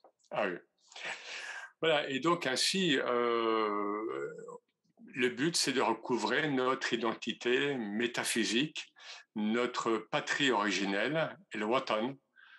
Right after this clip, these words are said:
comme le disent les soufis, mais les, les romantiques allemands parlent aussi de la patrie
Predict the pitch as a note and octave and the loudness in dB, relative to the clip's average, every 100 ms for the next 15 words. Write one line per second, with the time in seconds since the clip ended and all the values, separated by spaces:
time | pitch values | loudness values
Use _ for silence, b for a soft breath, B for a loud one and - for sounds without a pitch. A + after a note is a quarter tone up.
0 | B B _ - A#2 A2 G#2 F#2+ A2+ A2+ | B B _ -4 0 2 0 0 0 0
1 | G2 - F2+ - G#2+ C#3+ D#3 A2+ C#3+ D#3 | -4 -6 -8 -6 -4 -4 -4 -2 2 2
2 | D3+ C3 B2+ B2 A#2 A2+ B2+ C3+ C3+ C3 | 2 4 4 4 2 0 2 2 2 -2
3 | A#2 A2+ G#2 A2+ D3 D3 B2+ A2 A2+ - | 0 0 0 2 2 2 -2 2 2 2
4 | C3 A2+ F#2+ - A2+ - A#2+ A2+ | -2 -4 -6 -8 -10 -4 -4 -4